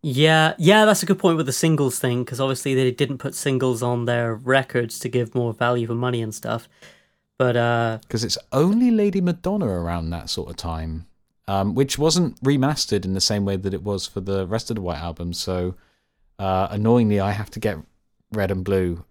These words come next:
Speaker 2: uh, to be <laughs> able to get the remastered
Speaker 1: Ah.
Speaker 2: version of Lady Madonna.
Speaker 1: Ah, that's, that's how they get you. Yeah.
Speaker 2: That's how they get me.
Speaker 1: Yeah.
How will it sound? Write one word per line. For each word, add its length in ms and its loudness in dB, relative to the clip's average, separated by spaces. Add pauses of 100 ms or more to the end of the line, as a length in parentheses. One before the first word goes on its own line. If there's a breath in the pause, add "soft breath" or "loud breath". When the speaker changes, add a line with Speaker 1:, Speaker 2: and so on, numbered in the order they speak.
Speaker 2:
uh, 440 -2
to 280 -12
be 80 -4
<laughs> 20 -8
able 200 -2
to 180 4
get 260 0
the 880 -2
remastered 120 6
Speaker 1:
Ah. 540 6
Speaker 2:
version 280 0
of 120 0
Lady 240 4
Madonna. 640 -2 (1300)
Speaker 1:
Ah, 360 8
that's, 260 0
that's 320 2
how 140 4
they 120 2
get 240 4
you. 320 0 (100)
Yeah. 520 0
Speaker 2:
That's 160 -12
how 140 -6
they 100 -2
get 260 0
me. 360 -4 (1120)
Speaker 1:
Yeah. 440 2